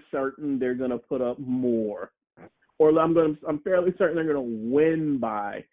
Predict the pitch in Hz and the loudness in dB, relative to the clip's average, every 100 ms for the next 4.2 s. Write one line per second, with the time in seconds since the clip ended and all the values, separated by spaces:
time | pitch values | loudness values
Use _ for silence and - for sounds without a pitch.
0 | _ _ 123 131 123 117 113 117 101 - | _ _ 0 2 4 2 0 -2 -4 -6
1 | 120 110 107 104 104 - 107 95 - _ | -4 -4 -6 -8 -10 -8 -6 -8 -14 _
2 | _ - 180 185 160 170 180 190 196 196 | _ 2 4 4 2 -2 -2 2 2 0
3 | - 175 165 160 139 135 135 - 139 113 | -2 -2 0 0 2 0 0 -2 -6 0
4 | 139 135 | 0 -2